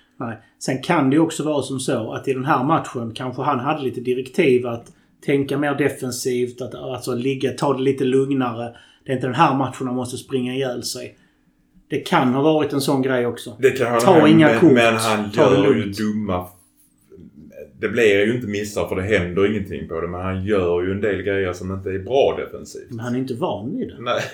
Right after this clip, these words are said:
Speaker 2: <laughs> nej. Men han, han gör mycket mer misstag i denna matchen än vad vi har sett de senaste tio matcherna defensivt.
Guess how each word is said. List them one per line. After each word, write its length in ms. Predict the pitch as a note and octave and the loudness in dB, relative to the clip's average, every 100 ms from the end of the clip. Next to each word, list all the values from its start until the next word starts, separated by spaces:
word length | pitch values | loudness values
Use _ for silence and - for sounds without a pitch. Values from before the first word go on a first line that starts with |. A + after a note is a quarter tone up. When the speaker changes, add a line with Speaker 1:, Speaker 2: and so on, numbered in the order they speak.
| F3+ | -8
Speaker 2:
<laughs> 220 | F3 D#3+ | -6 -6
nej. 260 | B2 - - - - - | -4 -4 -8 -20 -20 -6
Men 180 | A#2 A#2 | -4 0
han, 260 | A#2+ A#2+ A#2 - | 0 0 -4 -10
han 140 | - A#2+ | -2 2
gör 100 | A#2+ | 2
mycket 420 | B2 B2+ B2 B2 | 0 -4 -2 -2
mer 180 | C#3 A2+ | -2 -2
misstag 420 | A#2 A#2 A2+ G2 | -4 -2 0 2
i 40 | G2 | 2
denna 260 | G#2+ G2+ | 2 2
matchen 320 | G2+ F#2+ F#2+ | -2 -4 -6
än 80 | F#2 | -6
vad 140 | F#2 F2+ | -6 -4
vi 80 | |
har 60 | F2+ | -4
sett 200 | F#2+ F2+ | -6 -8
de 120 | F#2 | -10
senaste 400 | F#2 F#2 F2+ - B2 | -8 -8 -10 -6 -2
tio 160 | B2+ F#2+ | 0 0
matcherna 300 | D2 F#2 D2+ | -4 -10 -10
defensivt. 420 | C#2+ - - | -12 -14 -20